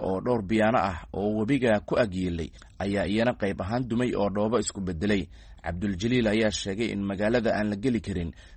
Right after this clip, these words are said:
meydadkuna ay daadsan yihiin meel walba, sidaa ay ka soo xigatay wakaaladda wararka ee Liibiya. Waxa uu habeenkii xalay sheegay inaysan jirin tiro sax ah oo ku saabsan dhimashada Derna, laakiin in la filayo in tiradu ay dhaafto laba kun.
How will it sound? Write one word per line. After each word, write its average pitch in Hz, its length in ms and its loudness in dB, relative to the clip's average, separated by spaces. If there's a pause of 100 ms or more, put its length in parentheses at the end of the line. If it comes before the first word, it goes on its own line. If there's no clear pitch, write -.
meydadkuna 120 600 0
ay 101 80 0
daadsan 107 400 -2
yihiin 117 320 0
meel 117 240 4
walba, 78 400 -2
sidaa 104 560 0
ay 95 80 -4
ka 139 140 -6
soo 113 200 -6
xigatay 104 420 -4
wakaaladda 107 580 0
wararka 110 380 -2
ee 104 120 0
Liibiya. 101 520 2 (560)
Waxa 107 300 0
uu 104 100 0
habeenkii 107 560 -2
xalay 117 280 0
sheegay 87 420 -2 (360)
inaysan 143 440 0
jirin 110 300 -4
tiro 120 200 -4
sax - 320 0
ah 80 200 -4
oo 98 140 -4
ku 143 140 -8
saabsan 110 420 0
dhimashada 104 460 -2
Derna, 98 440 0
laakiin 95 600 -4 (320)
in 165 160 0
la 135 80 -2
filayo 98 540 0
in 127 160 -4
tiradu 123 360 -2
ay 101 120 0
dhaafto 98 380 -2
laba 98 240 2
kun. 101 260 -6